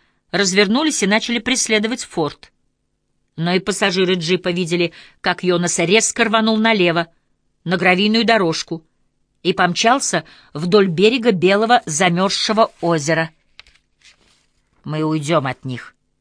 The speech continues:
заверил Гиттенес Чипа, примерно за две секунды до того, как Йонас не вписался в поворот, и Форд слетел с дороги. «Авария»,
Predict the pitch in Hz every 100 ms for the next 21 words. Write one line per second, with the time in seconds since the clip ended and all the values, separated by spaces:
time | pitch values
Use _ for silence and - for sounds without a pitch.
0 | _ _ - 135 156 147 139 139 135 151
1 | 139 135 135 - 226 - 123 - _ _
2 | 220 233 233 220 202 208 185 196 - 208
3 | - 151 135 147 143 - 151 - 143 -
4 | - - 170 170 147 147 - - _ 202
5 | 214 - 233 - 160 - 185 - 190 202
6 | 277 269 - _ 160 180 - 262 - -
7 | - _ - - 240 254 - 139 127 131
8 | 143 131 123 127 131 _ _ _ _ _
9 | - 196 202 233 143 127 117